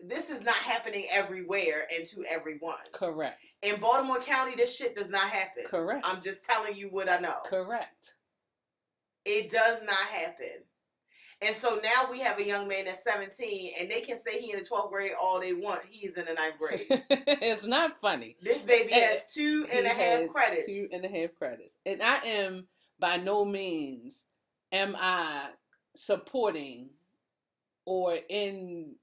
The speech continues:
Speaker 2: support of the school, in the school system.
Speaker 1: Mm-hmm.
Speaker 2: I am not. I am not saying that. But I'm not oblivious, and I'm not even a parent.
Speaker 1: Mm-hmm.
Speaker 2: I'm not oblivious to what needs to happen from a parental standpoint.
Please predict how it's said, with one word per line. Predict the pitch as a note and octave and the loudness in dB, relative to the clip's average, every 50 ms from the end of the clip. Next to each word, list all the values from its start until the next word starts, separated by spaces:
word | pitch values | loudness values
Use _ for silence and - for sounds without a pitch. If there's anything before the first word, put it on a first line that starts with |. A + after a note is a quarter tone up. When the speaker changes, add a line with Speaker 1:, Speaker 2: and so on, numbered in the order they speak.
| _ _ _ _ _ _ | _ _ _ _ _ _
Speaker 2:
support | - - - G#3+ G3 G3+ - - G#3+ G3 - - - | -10 -6 -2 -2 -2 -2 -4 -2 -2 -2 -2 -2 -2
of | F3 E3+ E3 D#3 C#3 | -4 -4 -4 -6 -10
the | D#3+ D3+ | -12 -12
school, | - - - G#3 G#3 G3 F#3 F3+ F3+ F3+ D3 - - _ | -12 -10 -4 -2 -2 -2 -2 -4 -10 -10 -12 -14 -14 _
in | - F3+ F3+ F3+ | -8 -8 -6 -6
the | E3 D#3+ | -8 -12
school | - - - E3+ D#3+ | -12 -10 -10 -10 -8
system. | D#3 - E3+ - - - - - - - | -6 -6 -8 -8 -8 -14 -20 -20 -18 -14
Speaker 1:
Mm-hmm. | F3 E3 D#3+ | -12 -6 -2
Speaker 2:
I | E3 F#3 F3+ | 0 0 0
am | F3+ F#3 F#3 F3 F3 | 0 -2 -4 -4 -6
not. | E3 - - - _ - - _ _ _ _ _ _ _ _ - | -8 -10 -12 -16 _ -20 -20 _ _ _ _ _ _ _ _ -4
I | - G3+ G3+ | -2 0 0
am | F#3+ F#3 | 0 0
not | F3+ E3 C#3+ - | -4 -4 -4 -4
saying | - G3+ E3+ D3 C3+ B2 | -4 -4 -4 -6 -8 -10
that. | - A2 - - _ _ _ _ _ _ - | -12 -14 -16 -16 _ _ _ _ _ _ -2
But | G#3 G3+ | 2 4
I'm | G3 G3 G3 F#3+ F#3+ F#3+ | 4 4 4 2 -2 -2
not | G3 G#3+ A3+ A3+ G3+ - - - _ _ _ _ _ _ _ _ _ _ _ _ _ _ _ _ _ _ _ _ _ _ - | 2 4 4 4 4 0 -4 -14 _ _ _ _ _ _ _ _ _ _ _ _ _ _ _ _ _ _ _ _ _ _ 0
oblivious, | G3+ G3+ G3 F3 D#3 G#3 B3+ C#4 A3 F3+ D#3+ D3+ C#3+ D3 E3 - - - - - - _ _ _ _ _ - | 2 2 2 2 4 6 6 6 6 4 -2 -4 -4 -6 -6 -6 -6 -6 -6 -8 -10 _ _ _ _ _ 0
and | F#3+ G#3+ A3 B3 | 2 6 8 10
I'm | D4 F4+ E4+ | 10 10 10
not | D#4 B3 A3+ | 10 8 8
even | B3+ B3 G#3+ A3 | 6 4 2 2
a | G#3+ | 0
parent. | A3+ D4+ F4+ D#4+ F3+ C3+ - - _ _ _ - | 2 2 0 -2 -2 -6 -8 -14 _ _ _ -18
Speaker 1:
Mm-hmm. | F3 E3+ E3 E3+ | -14 -8 -2 2
Speaker 2:
I'm | G#3+ A#3+ C4+ | 4 4 4
not | C4+ B3+ A#3 - | 6 4 4 4
oblivious | G#3 G#3 F3+ F#3 G#3 B3 B3+ A#3+ A#3+ G#3 G3+ G3+ - - - | 4 2 4 4 4 4 2 2 2 2 2 2 2 -2 -2
to | - C#4 A#3+ G#3 F3+ D#3 D3+ D3+ D3+ E3 E3 - _ _ _ | 0 0 0 0 0 0 -2 -2 -6 -8 -12 -16 _ _ _
what | E3 F#3 A3+ - F3+ | 0 2 4 4 2
needs | G3+ A3 A3+ G3+ - - | 0 -6 -6 -8 -8 -4
to | G3+ F3+ | -4 -4
happen | E3+ A3 G#3 F#3+ E3 - - E3+ E3+ | 0 0 0 0 0 -2 -4 -6 -6
from | E3 - G3+ F#3 F3+ | -4 -4 -4 -2 -2
a | F3 | -4
parental | F3 - F3+ F3 F3 D#3+ - - C#3+ | -4 -6 -8 -6 -6 -6 -8 -10 -14
standpoint. | - - F3+ E3 C3+ A#2+ A#2+ - - - - | -10 -8 -8 -8 -8 -10 -12 -16 -18 -20 -20